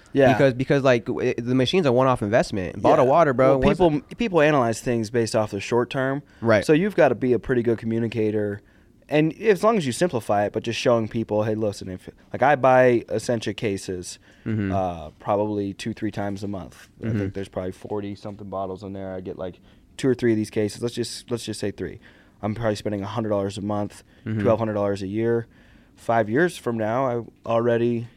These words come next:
Speaker 1: you know what I mean? So it's like, as, un-, unless I plan on dying within the next five years, technically speaking, it would, it would save money
Speaker 2: Mm-hmm.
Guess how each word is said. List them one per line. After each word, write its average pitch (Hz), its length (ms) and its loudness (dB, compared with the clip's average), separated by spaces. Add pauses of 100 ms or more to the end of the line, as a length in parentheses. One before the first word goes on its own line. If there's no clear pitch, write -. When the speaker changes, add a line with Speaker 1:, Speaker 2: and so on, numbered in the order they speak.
Speaker 1:
you 123 100 -8
know 120 60 -2
what 113 80 -4
I 110 40 -2
mean? 117 220 -2
So 123 100 -4
it's 107 100 -2
like, 110 100 -2
as, 110 240 -8
un-, 107 180 -6
unless 123 300 2
I 165 80 2
plan 147 220 -4
on 113 160 -2
dying 135 300 0
within 113 200 -2
the 110 80 -4
next 110 240 -4
five 107 240 -2
years, 123 360 -4 (640)
technically 120 400 -4
speaking, 101 340 -6
it 101 140 -4
would, 90 260 -8
it 92 160 -2
would 101 140 -10
save 117 400 -2
money 104 420 -4
Speaker 2:
Mm-hmm. 110 300 -2